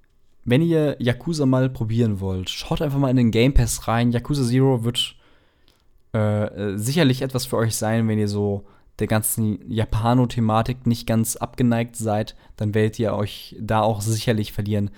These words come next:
spätestens in den, in den ganzen Minigames. Aber ja, im Endeffekt bleibt einfach zu sagen, Genre-Fans und Yakuza-Liebhaber greifen zu und der Rest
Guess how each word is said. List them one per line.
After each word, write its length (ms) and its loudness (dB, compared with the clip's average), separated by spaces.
spätestens 640 -2
in 140 4
den, 180 4
in 60 2
den 80 4
ganzen 260 2
Minigames. 580 0
Aber 240 4
ja, 260 -2
im 80 -6
Endeffekt 340 -2
bleibt 200 -2
einfach 240 -4
zu 160 -8
sagen, 340 0
Genre-Fans 840 -2
und 100 -2
Yakuza-Liebhaber 720 0
greifen 300 -2
zu 420 0
und 160 -2
der 120 2
Rest 420 -2